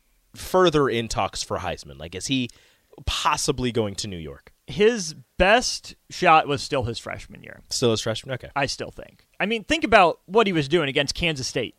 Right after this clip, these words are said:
Speaker 1: <laughs>
Speaker 2: against Oklahoma State.
Speaker 1: I still watch those,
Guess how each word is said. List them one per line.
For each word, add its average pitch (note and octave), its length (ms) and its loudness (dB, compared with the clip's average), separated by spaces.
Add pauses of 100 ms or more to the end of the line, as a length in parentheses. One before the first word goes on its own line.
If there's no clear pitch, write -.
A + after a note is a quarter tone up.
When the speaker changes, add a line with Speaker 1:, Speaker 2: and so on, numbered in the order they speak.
(340)
Speaker 1:
<laughs> - 220 2 (340)
Speaker 2:
against E3+ 500 2
Oklahoma E3 500 6
State. E2+ 380 -6 (100)
Speaker 1:
I D#3+ 120 8
still A#3+ 320 6
watch C#3+ 320 6
those, A#2+ 320 4